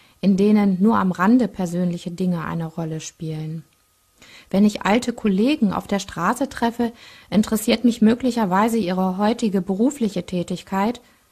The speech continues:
aber mehr will ich nicht hören. Wie es ihnen privat geht, ob sie geschieden sind oder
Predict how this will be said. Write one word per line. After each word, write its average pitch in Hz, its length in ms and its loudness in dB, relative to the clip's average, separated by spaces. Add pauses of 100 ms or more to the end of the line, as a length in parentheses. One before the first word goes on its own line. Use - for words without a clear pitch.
(100)
aber 175 240 0
mehr 170 320 2
will 214 120 4
ich 185 140 -4
nicht - 260 -6
hören. 147 400 -6 (580)
Wie 208 160 2
es 208 160 -2
ihnen 190 200 2
privat 185 600 -2
geht, 156 420 -6
ob - 180 -8
sie 175 120 -4
geschieden 196 580 0
sind 175 340 -2
oder 151 340 -8